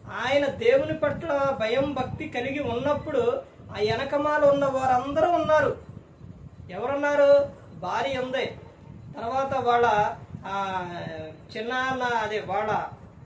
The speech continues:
ఆ, తమ్ముడు వాళ్ళ కొడుకు కానీ, లేకపోతే ఇంకా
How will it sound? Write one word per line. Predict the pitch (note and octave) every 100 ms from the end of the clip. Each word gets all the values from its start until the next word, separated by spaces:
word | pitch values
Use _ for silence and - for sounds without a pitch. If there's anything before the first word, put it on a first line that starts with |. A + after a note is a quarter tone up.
| - -
ఆ, | F3 F3 E3 D#3+ - - -
తమ్ముడు | A3+ B3+ C#4
వాళ్ళ | C#4 B3+ A#3 G#3+ G3 F#3 -
కొడుకు | G#3 A#3+ C4+
కానీ, | C4+ G#3+ G#3+ A3+ C#4
లేకపోతే | A#3+ G#3 G#3 A3 G#3+
ఇంకా | G3 F#3+